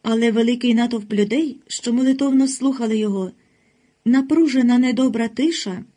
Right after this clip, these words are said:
відчуття незвичності цих хвилин блискавкою перекинули Бронка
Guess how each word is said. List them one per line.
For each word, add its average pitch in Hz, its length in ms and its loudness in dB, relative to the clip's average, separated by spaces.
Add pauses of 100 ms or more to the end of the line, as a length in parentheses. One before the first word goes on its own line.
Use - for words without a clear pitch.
(840)
відчуття 233 720 -4
незвичності 226 1000 0
цих 262 260 -4
хвилин 240 500 -2 (320)
блискавкою 311 840 4
перекинули 269 580 0
Бронка 311 540 0